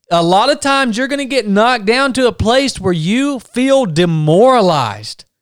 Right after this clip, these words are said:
You really do. You feel like your, your life is being wasted. I mean, who knows? You may be out freaking pulling weeds somewhere.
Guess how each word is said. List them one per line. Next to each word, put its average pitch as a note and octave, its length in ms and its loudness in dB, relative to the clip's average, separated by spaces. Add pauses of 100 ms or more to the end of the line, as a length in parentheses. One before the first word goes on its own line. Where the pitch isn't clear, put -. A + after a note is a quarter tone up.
(2000)
You D#3+ 220 -2
really A3+ 340 2
do. G#3+ 180 0
You G#3+ 220 0
feel A#3 240 0
like A3+ 260 -2
your, F3+ 200 -4
your D#3+ 200 -2
life E3+ 520 0
is F3 120 -2
being D3+ 460 -4
wasted. C#3+ 720 -2 (1300)
I E3 120 -2
mean, A3 180 2
who A#3+ 100 2
knows? A#3+ 380 2
You A3 60 -6
may B3+ 120 -2
be G3+ 140 2
out A3 220 -2
freaking A#3+ 360 -2
pulling B3+ 360 0
weeds C4+ 360 0
somewhere. C3+ 580 -6